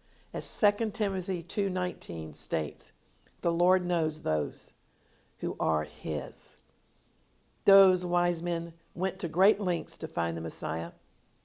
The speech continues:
and you need to find him in your heart. Wise men still seek him, so don't put off that life-changing moment to be redeemed and born again.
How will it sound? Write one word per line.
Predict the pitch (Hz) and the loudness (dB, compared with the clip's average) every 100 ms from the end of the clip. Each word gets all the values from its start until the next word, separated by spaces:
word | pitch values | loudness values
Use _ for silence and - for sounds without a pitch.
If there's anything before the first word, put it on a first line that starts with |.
| _ - | _ -6
and | 175 | -2
you | 214 359 | 0 0
need | 285 165 | -2 -4
to | 139 | -6
find | 165 160 165 | -4 -4 -4
him | 175 | -6
in | 180 | -6
your | 180 208 | -6 -6
heart. | 190 135 - - _ _ _ _ _ _ _ _ _ _ _ _ | -4 -6 -8 -16 _ _ _ _ _ _ _ _ _ _ _ _
Wise | 180 208 220 208 | 4 6 6 4
men | 202 214 214 | 2 2 2
still | - - 226 | 0 4 4
seek | 220 - 170 - | 4 0 -2 -2
him, | 160 160 | -4 -4
so | - 165 | -2 0
don't | 160 185 220 - | 2 0 0 -2
put | 240 | 0
off | 214 190 - | 2 0 0
that | 180 - | -2 -2
life-changing | 156 170 208 226 - - 202 208 208 214 196 | 0 4 4 4 -6 -10 -4 -2 -2 -2 0
moment | 190 160 151 - _ - - | 0 0 -4 -8 _ -20 -14
to | - 180 | -2 2
be | 185 | 4
redeemed | 175 170 180 165 165 156 - - | 4 2 0 0 -4 -6 -12 -6
and | 180 180 | -4 -2
born | 185 170 | -2 -2
again. | 160 151 139 143 | -4 -8 -10 -12